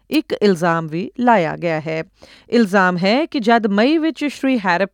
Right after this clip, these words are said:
ਦੀ ਸਰਕਾਰੀ ਗੱਡੀ ਵੱਲੋਂ ਟ੍ਰੈਫਿਕ ਜੁਰਮ ਸਰਜ਼ਦ ਹੋਇਆ, ਤਦ ਉਹਨਾਂ ਨੇ ਉਸ ਦੇ ਚਾਲਕ ਬਾਰੇ ਗਲਤ ਜਾਣਕਾਰੀ ਦਿੱਤੀ ਸੀ। ਕਮਿਸ਼ਨਰ ਬਰੂਸ ਲੈਂਡਰ ਦਾ ਕਹਿਣਾ ਹੈ ਕਿ ਮਾਮਲੇ ਦੀ ਜਾਂਚ ਚੱਲ ਰਹੀ ਹੈ ਅਤੇ ਉਹਨਾਂ ਨੂੰ ਉਮੀਦ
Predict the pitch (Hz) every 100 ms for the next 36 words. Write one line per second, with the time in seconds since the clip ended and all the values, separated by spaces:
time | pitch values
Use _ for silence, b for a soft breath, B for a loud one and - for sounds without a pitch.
0 | 220 220 190 165 170 180 185 202 202 277
1 | 214 196 202 - B B - 269 269 -
2 | 349 320 190 214 214 214 - 185 175 185
3 | 170 165 160 185 294 b b b 262 302
4 | 294 - 262 320 339 302 285 - 233 233
5 | 254 - 202 175 185 180 170 190 269 b
6 | b - 160 240 311 339 - 190 165 180
7 | 165 170 160 151 - 214 - - 175 165
8 | 143 - b b b - 254 285 - 320
9 | 240 214 240 233 196 180 202 254 294 269
10 | 233 - 190 175 165 180 240 262 262 240
11 | 185 165 160 170 175 151 170 156 160 -
12 | - 156 143 175 233 233 247 254 B B
13 | B - 269 330 330 349 330 302 247 240
14 | 233